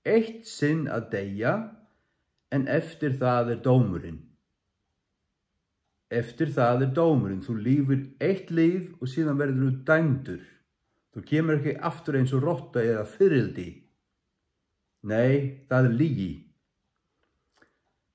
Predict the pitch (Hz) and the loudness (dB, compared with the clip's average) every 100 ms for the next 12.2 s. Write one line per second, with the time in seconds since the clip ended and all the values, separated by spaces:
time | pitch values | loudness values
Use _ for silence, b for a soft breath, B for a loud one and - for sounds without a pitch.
0 | _ _ _ _ _ _ _ _ _ _ | _ _ _ _ _ _ _ _ _ _
1 | _ _ _ _ _ _ _ _ - 131 | _ _ _ _ _ _ _ _ 0 2
2 | 131 - - 175 190 170 156 147 135 160 | 2 -4 -4 0 2 4 4 4 2 2
3 | 156 143 123 120 131 120 - 139 135 131 | 2 0 0 0 0 0 0 0 0 0
4 | 107 95 135 175 - - _ _ _ _ | -4 0 0 -2 -6 -18 _ _ _ _
5 | _ _ _ 127 123 - 175 208 - 180 | _ _ _ 2 2 2 -2 -2 -4 -2
6 | 160 131 165 175 - 147 139 127 139 139 | -2 2 2 0 0 0 2 4 4 2
7 | - 117 117 233 226 - 92 85 - _ | 0 -2 0 0 0 -4 -6 -6 -14 _
8 | - _ 123 113 135 135 - - - _ | -20 _ -6 -4 -2 -2 -4 -14 -20 _
9 | _ 120 123 110 - 82 78 - _ _ | _ 0 0 0 -4 -8 -10 -16 _ _
10 | _ _ _ _ 123 - 127 120 135 131 | _ _ _ _ -14 -4 -2 -2 -2 0
11 | 160 156 - 120 - - 113 - 170 - | 0 -2 -4 -6 -4 -6 -6 -4 -6 -6
12 | - | -16